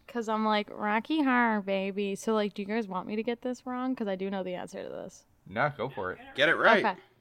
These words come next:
Speaker 1: Okay. The only reason I know this is because, uh, my cast had, like, an Eddie book, like, for the song Eddie, like, Crim would go, like, or Crim book. What the fuck am I talking about? Crim book. And,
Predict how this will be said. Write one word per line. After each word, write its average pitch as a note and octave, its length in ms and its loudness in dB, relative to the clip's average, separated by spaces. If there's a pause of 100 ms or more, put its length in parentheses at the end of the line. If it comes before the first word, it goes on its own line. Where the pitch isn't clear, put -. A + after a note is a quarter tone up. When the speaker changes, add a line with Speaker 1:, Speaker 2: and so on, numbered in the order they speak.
(160)
Speaker 1:
Okay. A3+ 300 2 (400)
The C4 60 8
only D#4 120 10
reason F4 260 6
I D#4+ 100 10
know D4+ 200 10
this A3+ 220 8
is G#3 120 -2
because, G#3 760 2 (440)
uh, A3 140 4
my A3 180 6
cast A3 760 2
had, G#3+ 300 2
like, G#3 220 -2
an G#3+ 120 0
Eddie G#3 280 0
book, B3 400 0
like, G#3+ 220 -2
for G#3+ 140 -2
the G3 120 -4
song G3+ 440 2
Eddie, G3 340 0
like, G3 140 -2
Crim G3+ 280 0
would F#3+ 140 -2
go, G3 160 0
like, A3 160 0
or C4 140 4
Crim C4+ 240 6
book. F3+ 180 2
What C4 100 -2
the C4 60 -6
fuck A#3+ 160 -2
am A3 60 0
I G#3+ 40 0
talking G3 140 0
about? F3 200 -6
Crim A#3 180 0
book. F3+ 220 -4 (640)
And, A3+ 480 6